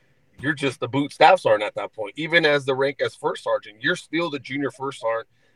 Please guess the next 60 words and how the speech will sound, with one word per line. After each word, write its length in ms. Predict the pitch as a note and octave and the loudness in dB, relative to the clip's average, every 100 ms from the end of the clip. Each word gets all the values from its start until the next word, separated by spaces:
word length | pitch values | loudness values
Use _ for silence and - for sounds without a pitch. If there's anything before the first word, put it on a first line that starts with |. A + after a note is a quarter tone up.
| - | -6
in 160 | C3 B2 | -4 -2
that 140 | A#2 | -4
battalion. 540 | A2 - A#2 C3+ A2+ G2+ | -4 -4 -2 0 0 -4
And 140 | G#2 | -8
you 80 | B2+ | -2
got 240 | B2+ A#2 | -2 -2
three 240 | A#2+ A#2+ A2+ | -4 -12 -12
senior 360 | - C3 B2 | -12 -8 -6
first 280 | - C3+ D3+ | -2 -2 0
sergeants 320 | - G#2 F#2+ - _ _ | 0 0 -4 -20 _ _
that 140 | A#2 B2 | -14 -6
you 100 | C#3+ | -6
still 200 | - B2 | -4 0
had 120 | A#2+ | 2
to 80 | A2 | 4
follow 420 | - B2 A#2+ A2 | 6 6 6 0
and 120 | G2 | -2
lead 220 | A2+ E3 | -8 -10
from. 280 | - - - - _ _ _ _ | -10 -12 -12 -16 _ _ _ _
That's 240 | A#2 B2+ - | 2 2 4
why 180 | A#2+ A#2 | 2 2
in 60 | |
the 80 | A2 | -2
Marine 220 | G#2+ C3 | -2 -2
Corps, 180 | - A2+ | 0 0
they 100 | A2+ | 2
always 240 | A#2 A#2+ A#2 | -2 -4 -2
have 280 | B2 A#2+ | 0 0
these 380 | A#2 A2+ G#2 - _ _ _ - | -4 -12 -14 -20 _ _ _ -6
leadership 400 | C#3 C#3 B2 - | -4 -4 -6 -10
courses 380 | A#2+ - A2 | -8 -8 -12
by 200 | - G#2 | -2 0
rank. 520 | F#2 F#2 A2 - - _ | 2 0 -2 -4 -20 _
You 80 | A2 | -6
know, 80 | G#2+ | -6
you 140 | A2 | -4
pick 240 | - C3+ | -2 2
up 140 | C3 - | 2 2
E 120 | C3+ | -4
three, 320 | B2 A#2+ C#3 C3+ | -8 0 0 0
you 100 | A#2 | 2
gotta 220 | G#2+ G#2+ | 2 2
go 200 | A2+ A2+ | 0 -2
to 140 | A2 G#2+ | -2 -2
Lance 220 | G#2 G#2 | -2 -2
Corporal 220 | A#2 G#2+ | -4 -4
Seminar. 400 | - G#2+ G2 F#2 | -2 -2 -2 -4
You 140 | F#2+ G2 | -6 -8
pick 200 | A#2 A#2+ | -4 -2
up 100 | A2 | -2
E 120 | B2 A2+ | -4 -6
four, 420 | C3 C3 B2 - _ _ _ | 2 6 6 2 _ _ _
you 60 | A#2+ | 2
gotta 200 | B2 A2 | 4 6
go 120 | A#2 | 4
to 80 | A2 | -2
Corporal's 400 | - B2+ - G2+ | 0 0 0 -10
Course, 300 | - F#2+ F2+ | -10 -8 -4
Sergeant's 360 | B2 A2 A#2 G2+ | -2 -2 -4 -12
Course. 440 | - F#2 - - | -14 -16 -16 -20